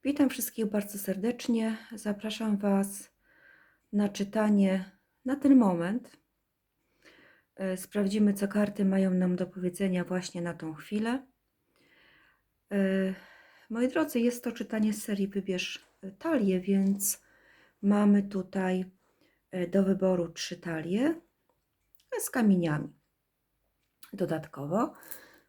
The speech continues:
pierwszy kamień to jest turmalin różowy i talia Tarot Illuminati. Druga, e, talia z kamieniem aparyt.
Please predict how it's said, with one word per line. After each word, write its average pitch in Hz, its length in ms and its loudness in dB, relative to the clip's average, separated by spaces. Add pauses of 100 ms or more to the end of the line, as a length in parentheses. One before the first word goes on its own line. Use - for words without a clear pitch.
pierwszy 285 440 2
kamień 190 480 2
to 180 220 -4
jest - 560 -8 (140)
turmalin 180 680 -2
różowy 247 680 0 (1800)
i 202 100 -6
talia 180 600 2 (320)
Tarot 185 360 -2
Illuminati. 180 840 2 (1120)
Druga, 214 560 4 (340)
e, 180 260 -4
talia 185 440 0
z - 120 -8
kamieniem 175 640 0 (1400)
aparyt. 208 880 -2